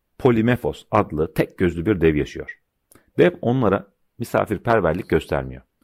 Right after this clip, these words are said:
Hatta kahramanımızın silah arkadaşlarından bazılarını da afiyetle yiyor. Dev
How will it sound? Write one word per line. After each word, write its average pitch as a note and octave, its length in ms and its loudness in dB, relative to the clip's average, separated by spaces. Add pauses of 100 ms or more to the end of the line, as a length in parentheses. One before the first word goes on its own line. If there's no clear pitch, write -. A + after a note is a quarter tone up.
(240)
Hatta A2 400 0
kahramanımızın G#2 720 2
silah A2+ 280 0
arkadaşlarından C#2+ 800 -6
bazılarını E2+ 600 2
da A#2 140 2
afiyetle G2+ 520 2
yiyor. C#2+ 320 -2 (800)
Dev G2+ 160 8